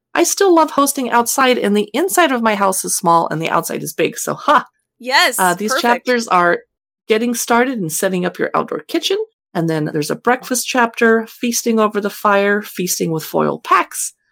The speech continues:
Speaker 1: feasting with iron, cast iron Dutch o-, ovens and planches, feasting with the grill,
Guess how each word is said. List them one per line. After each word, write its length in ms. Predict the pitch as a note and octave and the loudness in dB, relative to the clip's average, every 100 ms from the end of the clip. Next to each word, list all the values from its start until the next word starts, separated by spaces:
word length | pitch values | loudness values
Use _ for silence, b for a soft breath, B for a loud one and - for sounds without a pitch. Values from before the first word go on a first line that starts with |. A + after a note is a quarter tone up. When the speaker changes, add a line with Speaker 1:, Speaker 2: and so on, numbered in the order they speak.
| _ _ - | _ _ 0
Speaker 1:
feasting 400 | C4 - C4 A#3 | 0 2 2 2
with 180 | F#3 - | 2 0
iron, 520 | G3 G3+ G3+ G3+ G3+ - | 0 2 0 -2 -4 -6
cast 300 | - A3+ - | -4 -2 0
iron 240 | G3+ G3 | 0 2
Dutch 220 | F3+ F3 F3+ | 0 -2 -2
o-, 120 | F3 - - | -6 -6 -4
ovens 280 | F#3+ F#3 F3+ | -2 -2 -4
and 140 | D#3 | -6
planches, 640 | D3+ A#3+ C4+ C#4 C4 - - _ - | -2 -2 0 -2 -4 -6 -12 _ -4
feasting 360 | G3+ - F#3+ | -2 0 0
with 140 | E3 D#3 | 0 -2
the 100 | - | -2
grill, 360 | C#4 D4+ D4+ | 2 4 2